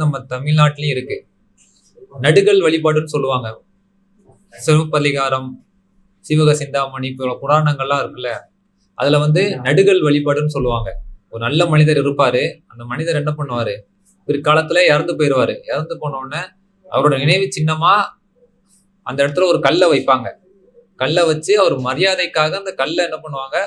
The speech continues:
கல் இருக்கும், மரியாதைக்காக போற வரும்போது இது பண்ணிட்டு போவாங்க. அது காலப்போக்குல என்ன ஆச்சு, கல்லு, கல்லுக்கு மேல மாலை போட ஆரம்பிச்சாங்க. மாலைக்கு அப்புறம் என்ன பண்ணாங்க, நல்ல மனிதருக்கான அந்த இறந்து போன அன்னைக்கு விழா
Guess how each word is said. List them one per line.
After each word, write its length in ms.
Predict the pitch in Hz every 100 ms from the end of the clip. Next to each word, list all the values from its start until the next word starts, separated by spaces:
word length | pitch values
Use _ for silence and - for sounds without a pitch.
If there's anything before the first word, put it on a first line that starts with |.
| -
கல் 160 | 160 196
இருக்கும், 280 | 165 151 - _ _ 175
மரியாதைக்காக 540 | 151 165 175 165 156 175 170
போற 140 | 165 165
வரும்போது 400 | 156 147 147 160 208 -
இது 100 | 160
பண்ணிட்டு 240 | 160 151 139
போவாங்க. 280 | 127 123 110 - _ _ -
அது 120 | 143 143
காலப்போக்குல 460 | 143 160 156 156 147
என்ன 120 | 139 131
ஆச்சு, 220 | 131 110 - - 131
கல்லு, 280 | 143 156 185 - _ _ -
கல்லுக்கு 280 | 139 147 139
மேல 160 | 131 123
மாலை 180 | 123 139 127
போட 120 | 123 117
ஆரம்பிச்சாங்க. 460 | 117 - 117 117 123 - _ _ _ -
மாலைக்கு 400 | 120 151 156 151
அப்புறம் 220 | - 147
என்ன 100 | 147 143
பண்ணாங்க, 300 | 131 117 107 101 - _ _ _
நல்ல 220 | 120 143 151
மனிதருக்கான 580 | 139 139 135 135 131 127
அந்த 120 | 123 120 110 _ -
இறந்து 240 | 147 180 156
போன 140 | 156 147
அன்னைக்கு 240 | 151 156 135
விழா 160 | 151